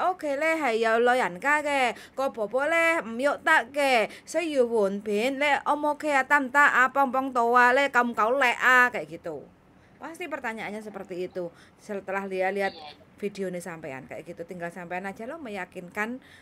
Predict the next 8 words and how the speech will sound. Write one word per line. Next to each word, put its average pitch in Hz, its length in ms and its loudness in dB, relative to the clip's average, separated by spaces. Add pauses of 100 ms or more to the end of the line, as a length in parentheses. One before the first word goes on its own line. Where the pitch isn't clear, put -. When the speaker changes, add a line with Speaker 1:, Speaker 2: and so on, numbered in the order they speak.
(140)
Speaker 1:
eh, 175 240 -14
saat - 320 -12
interview. 175 560 -14
Kalau 170 480 -8
interviewnya 175 560 -12
oke, 277 400 -10
ya 175 80 -8
udah. 214 460 -16